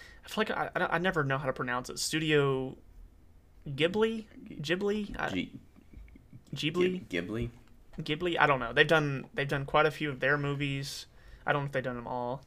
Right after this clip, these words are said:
Speaker 1: It took me forever to get through all of these, but I, they probably have. Um, they've done some of the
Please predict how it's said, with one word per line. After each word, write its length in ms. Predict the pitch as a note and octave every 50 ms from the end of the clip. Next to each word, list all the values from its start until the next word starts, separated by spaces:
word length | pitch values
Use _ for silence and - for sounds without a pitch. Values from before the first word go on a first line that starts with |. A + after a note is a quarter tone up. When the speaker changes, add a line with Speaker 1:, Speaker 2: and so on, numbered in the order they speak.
| - - - - - - - -
Speaker 1:
It 100 | - -
took 120 | - -
me 60 | - -
forever 260 | - - B2+ A#2 A#2+
to 40 | A#2+
get 160 | B2 B2 -
through 160 | - C3 B2+
all 100 | B2+ B2+ B2+
of 40 | C3
these, 220 | B2+ B2+ C3+ C#3
but 140 | - C3 B2+
I, 100 | C3+ C#3 - - - - -
they 100 | - -
probably 320 | - - - F3 F3+ D#3 C#3+
have. 420 | C#3+ C3+ D3+ D3 C3+ C3+ C#3 C#3 - - - - - - - - - - - - - - - - - - -
Um, 480 | C3+ C#3+ C#3+ C#3+ C#3 C3+ C#3 C3+ C3+ C#3 - - - - - - - - - - - - - -
they've 260 | - C3+ D3 C#3 C3+ C3+
done 640 | D3 C#3 C#3 C3+ C3+ C3+ C3+ C3+ C3 C3 C3 B2+ -
some 260 | - - - D#3 C#3+
of 60 | C3+
the 80 | C#3